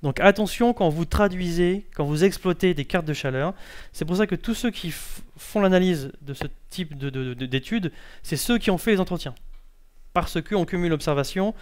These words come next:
ce qu'a dit la personne et ce qu'on regarde là-dedans. On aurait pu dire, ben, personne l'a vu. C'est faux. Il y a une personne qui l'a remar-, qui l'a remarqué, euh, qui est partie en bas lors de, sa prom-, de son premier, euh, scénario,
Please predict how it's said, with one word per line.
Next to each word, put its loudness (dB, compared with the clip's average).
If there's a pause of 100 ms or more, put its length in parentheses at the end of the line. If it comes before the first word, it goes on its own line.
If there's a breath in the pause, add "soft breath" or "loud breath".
(200 loud breath)
ce -10
qu'a 2
dit 2
la 6
personne 0
et -2
ce -4
qu'on -2
regarde 2
là-dedans. 0 (340 loud breath)
On 4
aurait 8
pu 0
dire, 4
ben, 2
personne 2
l'a 6
vu. -4 (1040)
C'est -2
faux. 6 (500 soft breath)
Il 0
y 4
a 0
une 4
personne 2
qui -2
l'a 4
remar-, 0
qui -6
l'a 0
remarqué, 0 (340 loud breath)
euh, -2
qui 2
est 8
partie 0 (300)
en 4
bas 6 (260 soft breath)
lors 4
de, -2
sa 0
prom-, 0
de -2
son -2
premier, 0
euh, 0
scénario, 0